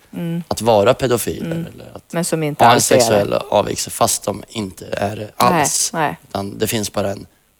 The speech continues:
Speaker 2: plågsam
Speaker 1: Mm.
Speaker 2: tanke om att
Speaker 1: Mm.
Speaker 2: man skulle vara
Speaker 1: Mm.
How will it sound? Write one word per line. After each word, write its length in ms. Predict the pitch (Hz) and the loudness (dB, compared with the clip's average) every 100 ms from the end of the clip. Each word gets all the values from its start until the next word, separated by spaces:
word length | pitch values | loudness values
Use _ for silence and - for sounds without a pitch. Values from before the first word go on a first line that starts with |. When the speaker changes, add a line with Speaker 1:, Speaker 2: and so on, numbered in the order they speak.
| - | -4
Speaker 2:
plågsam 540 | 117 104 104 - 117 107 | -2 0 -2 0 2 0
Speaker 1:
Mm. 120 | 160 | 0
Speaker 2:
tanke 540 | 120 98 - - - | 0 -2 -6 -6 -2
om 240 | 208 - - | -2 -4 -8
att 120 | - | -10
Speaker 1:
Mm. 120 | 160 | -10
Speaker 2:
man 120 | - - - _ _ _ _ | -18 -20 -20 _ _ _ _
skulle 200 | 104 98 | -4 -4
vara 280 | 104 107 - | -8 -14 -12
Speaker 1:
Mm. 220 | 165 160 | -12 -12